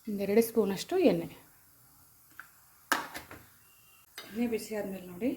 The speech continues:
ಸಾಸಿವೆ ಸಿಡಿದ್ಮೇಲೆ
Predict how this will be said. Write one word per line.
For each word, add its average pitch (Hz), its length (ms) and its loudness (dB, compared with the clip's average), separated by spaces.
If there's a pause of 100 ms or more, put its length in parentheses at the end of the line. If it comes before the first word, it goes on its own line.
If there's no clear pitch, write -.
(420)
ಸಾಸಿವೆ 190 400 -6 (4000)
ಸಿಡಿದ್ಮೇಲೆ 165 520 -6